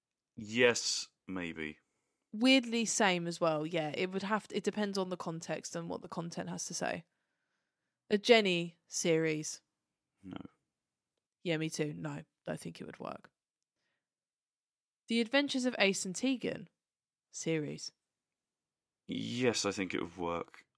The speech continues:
Speaker 1: I wouldn't be overly bothered about seeing it, though.
Speaker 2: Wow, you, you're really just reflecting my opinions today. Yes, same, exact answer.
Speaker 1: Yay.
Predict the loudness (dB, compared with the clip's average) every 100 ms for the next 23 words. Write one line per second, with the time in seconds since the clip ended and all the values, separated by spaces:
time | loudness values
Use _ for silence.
0 | _ -6 -6 -6 0 0 0 -2 -4 -4
1 | -8 -6 -6 -8 -10 -14 -20 _ _ _
2 | 0 0 0 -4 -2 0 2 0 -2 -6
3 | -4 -4 -4 -4 -4 -4 -4 -6 -2 -2
4 | 0 2 0 0 0 2 2 0 -2 -2
5 | -2 -4 -6 -4 -6 -6 -8 -10